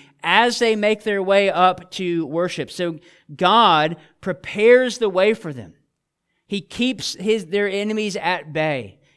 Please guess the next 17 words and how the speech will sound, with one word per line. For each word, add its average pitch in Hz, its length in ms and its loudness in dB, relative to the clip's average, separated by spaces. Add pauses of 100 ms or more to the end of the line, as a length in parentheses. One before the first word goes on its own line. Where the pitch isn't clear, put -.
He 190 100 -6
does 170 240 -6
not 185 300 0
let 185 240 -2
them 165 380 -4 (340)
be 156 160 -4
touched 143 500 -10
by 147 220 0
them. 120 180 -8
So 170 120 -8
this 214 200 -2
is 254 180 -2 (240)
in 196 220 -6
contrast 196 840 -2
to 180 300 -2 (320)
the 165 140 -2
terror 165 840 0